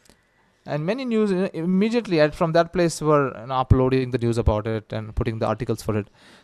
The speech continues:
So, uh, many media people had, you know, sent the news of this, uh, uh, this program, and so we were so much thankful and so much grateful. Such things are happening many times. This are, this time we are also expecting for the World Camp.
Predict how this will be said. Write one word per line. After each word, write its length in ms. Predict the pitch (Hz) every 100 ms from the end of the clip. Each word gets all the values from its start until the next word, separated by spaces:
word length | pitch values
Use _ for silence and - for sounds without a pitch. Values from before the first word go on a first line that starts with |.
| _
So, 600 | - 123 113 113 110 110 - _ _ _ _ _ _ -
uh, 460 | _ _ - -
many 320 | 117 139 151 151
media 300 | 143 143 135
people 280 | 139 131
had, 120 | 123 120
you 60 |
know, 200 | 123 120 - _ -
sent 280 | - 127
the 80 | 123
news 360 | 120 123 139 127
of 220 | 123 -
this, 340 | 120 120 -
uh, 160 | 117 113 - - _ _
uh, 320 | - _ - -
this 300 | 151 120 113
program, 500 | - 143 135 120 117
and 300 | 120 120 123
so 160 | 120 147
we 60 |
were 100 | 151
so 160 | 151 196
much 220 | 196 185
thankful 360 | - 147 147 147
and 300 | 139 135 120
so 180 | 233 247
much 160 | 220
grateful. 440 | 165 160 - 135 113
Such 220 | 214 -
things 200 | 220 175
are 140 | 147
happening 400 | 139 135 139 127
many 160 | 117 117
times. 260 | 117 123 - _ _ _ _ _ _ _ _ _ - - - -
This 160 | 135
are, 160 | 143 -
this 140 | 139 139
time 160 | 147
we 60 | 135
are 80 | 135
also 220 | 131 147
expecting 520 | 127 - - 127 131
for 140 | - 123
the 100 | 123
World 260 | 131 139
Camp. 380 | - 117 113 110